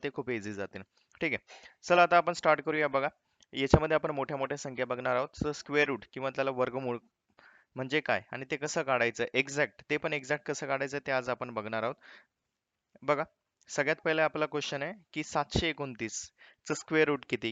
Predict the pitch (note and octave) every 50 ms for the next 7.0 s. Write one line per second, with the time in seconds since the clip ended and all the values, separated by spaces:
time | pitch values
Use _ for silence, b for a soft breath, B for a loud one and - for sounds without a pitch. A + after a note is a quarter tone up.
0 | - - C3+ C#3 C#3 - - C3+ - - - D3+ D3+ C3 C#3 C#3+ C#3 C#3+ C#3+ -
1 | - F3+ E3 D#3 D3 C3 B2+ C3 B2+ A#2 A2 G#2 - G#2+ G2 G#2 - B B B
2 | B B B B _ - D3+ D3 C#3 C3+ C3+ - C3+ C3 D3+ E3 - E3+ F3 E3+
3 | E3+ F3 E3 E3+ D#3 D3 - - D#3 D3 - C#3+ D3+ F3 - _ - - C#3 B2+
4 | C3+ C3+ - - D3+ D3 C#3+ C3+ - D3 D3 C#3+ C#3 C#3+ C#3 - C#3 B2 - -
5 | - D3 C#3 - C#3+ C3+ C3 - D3 D3+ - - - b b b b b b b
6 | b _ _ _ - C3 C3 - - - C#3 - E3 D3+ C#3 C#3 C#3 C3 - D3+